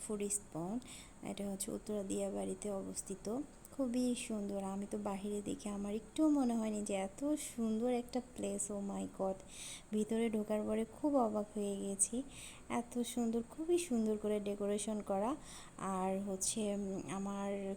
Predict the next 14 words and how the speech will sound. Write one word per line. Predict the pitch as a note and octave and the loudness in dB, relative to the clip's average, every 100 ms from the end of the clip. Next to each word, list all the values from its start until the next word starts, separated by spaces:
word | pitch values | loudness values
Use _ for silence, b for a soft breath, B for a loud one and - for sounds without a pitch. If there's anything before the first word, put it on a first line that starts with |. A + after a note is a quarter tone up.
| - | 0
খুব | F4 F4 - | 2 2 2
খুশি | C4 A#3 | 0 4
লাগতেছিল | G#3+ F#3+ - - G#3+ F#3+ - B B B A3+ | 2 0 0 0 2 -2 -6 B B B 2
মাছগুলা | G#3+ G#3 - A3 G#3+ | 2 2 2 2 4
দেখে। | G3 G3 A3+ | 4 2 0
মাছগুলা | A3 G#3 G3+ - A3 G#3+ | 0 2 0 0 2 2
দেখেন | G3 G3 A3 - | 2 0 -2 -4
এত | G3+ G3+ - G#3+ | -6 -6 -4 -4
সুন্দর। | G#3+ - - A#3 A3 G#3 F#3 - | -4 -6 -2 2 4 4 2 -2
আর | F3 F#3+ G3 | -2 -2 -2
হচ্ছে | G3 - G3+ | -2 -2 0
বসার, | G3+ G3 - G#3 A#3+ B B B B | 0 0 0 2 0 B B B B
আহ, | G#3 G3 - | -4 -4 0
প্লেসগুলার | G#3+ G3+ - - G#3 G#3+ | 2 4 2 4 4 4